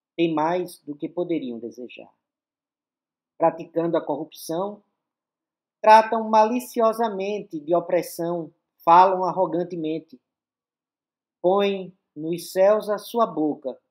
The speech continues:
e a língua percorre a terra.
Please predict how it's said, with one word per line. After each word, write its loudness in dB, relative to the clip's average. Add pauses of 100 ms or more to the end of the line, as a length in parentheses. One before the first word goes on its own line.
(640)
e 0
a 4
língua -2
percorre 0
a -2
terra. -8